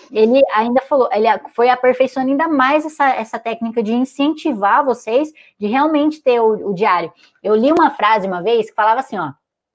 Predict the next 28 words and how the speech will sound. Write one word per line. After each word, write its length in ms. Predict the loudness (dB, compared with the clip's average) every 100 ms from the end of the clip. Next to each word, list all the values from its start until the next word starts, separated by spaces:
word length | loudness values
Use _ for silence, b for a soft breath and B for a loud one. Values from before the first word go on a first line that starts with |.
| _ _ _
"Quando 240 | -6 -2 2
você 260 | 0 2
anota, 460 | 0 2 0 0 -2
você 240 | -6 -4
lê 140 | -6 -4
três 260 | -2 -2
vezes." 500 | -2 -4 -6 -10 -20 _ _ _ _ _ _ _ -20 -20 -20 -20 -20 -20 -20 -20 -20 -20 -20 -20 -20 -8
Então, 160 | -2
quando 260 | 0 0 0
você 240 | -2 0
anota, 760 | 0 0 0 2 2 0 -6 -6 -18 _ _ _ _ _ _ _ _ _ _ _ -8
você 260 | -8 -2
tá 200 | 0 0
aprendendo, 640 | 0 0 0 4 2 2 -2
você 220 | -2 -4
tá, 200 | -4 -4
você 200 | -4 -8
tá 200 | -4 -6 -8 _
mem-, 360 | -6 -2 0 0
você 180 | -4 -6
tá 80 | -2
colocando 360 | -2 2 0
ainda 300 | 2 0 0
mais 340 | 0 0 0 -2
aquilo 260 | -2 -4
no 140 | -2 -2
seu 160 | -2
cérebro. 500 | -2 -2 -2 -4 -8